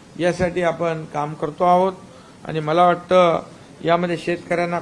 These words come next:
खूप मोठ्या प्रमाणावर फायदा होईल आणि त्यांना एक, अ, प्रत्येक शेतकऱ्याला एक युनिक आयडी मिळेल,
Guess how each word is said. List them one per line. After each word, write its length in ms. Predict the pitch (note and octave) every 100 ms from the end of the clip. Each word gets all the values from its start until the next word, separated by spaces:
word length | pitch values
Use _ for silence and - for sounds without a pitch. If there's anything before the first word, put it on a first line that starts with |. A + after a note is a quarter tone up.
| -
खूप 200 | F#3+ E3+
मोठ्या 220 | D#3+ F3
प्रमाणावर 440 | E3 D#3+ D#3+ D#3+
फायदा 340 | C3+ D3 D#3 F3+
होईल 320 | F3+ G3 G3 - - - - -
आणि 480 | E3 F3+ F3+ F3 E3
त्यांना 480 | E3+ E3+ F3+ E3+ D#3 - - - -
एक, 320 | E3 F3 E3+
अ, 100 | F3+
प्रत्येक 440 | E3+ E3 E3 G#3 F#3+
शेतकऱ्याला 540 | F#3 F3 - F3+ F3+
एक 140 | F3 E3+
युनिक 360 | D#3+ F3+ F3+
आयडी 280 | E3 D#3+ E3
मिळेल, 380 | F#3+ G3 G#3